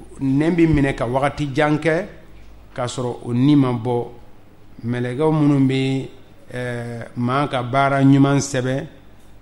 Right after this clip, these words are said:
n'u ye gafe jira e la, hali n'i ye tile kelen kɛ saya sagaru la, e tɛ se ka kuma bilen, barisa gafe yela i ɲɛ na. Bon, mɔgɔ dɔw bɛ yen, a bɛ se ka heure caman kɛ,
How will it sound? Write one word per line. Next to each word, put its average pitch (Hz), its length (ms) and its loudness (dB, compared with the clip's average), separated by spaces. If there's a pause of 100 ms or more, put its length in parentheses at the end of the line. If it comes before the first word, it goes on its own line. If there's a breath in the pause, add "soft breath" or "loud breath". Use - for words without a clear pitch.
n'u 143 160 2
ye 139 200 0
gafe 139 400 -4
jira 117 240 -4
e 127 80 -8
la, 127 340 -6 (540)
hali 147 180 -2
n'i 139 200 0
ye 135 120 -4
tile 120 220 -10
kelen 131 320 -4
kɛ 131 140 -4
saya 120 280 -10
sagaru 127 400 -6
la, 117 240 -8 (600)
e 139 80 -8
tɛ 131 60 -10
se 123 160 -10
ka 117 100 -8
kuma 117 240 -4
bilen, 117 260 -6
barisa 113 260 -12 (140)
gafe 120 220 -12
yela 117 380 -8 (120)
i 120 60 -12
ɲɛ 117 220 -6
na. 104 60 -10 (800)
Bon, 120 300 -8 (120)
mɔgɔ 147 440 4
dɔw 170 180 4
bɛ 160 140 4
yen, 147 80 2
a 131 80 -2
bɛ 139 80 -4
se 156 180 -4
ka 147 120 -4
heure 156 300 -4
caman 160 420 2
kɛ, 165 200 -4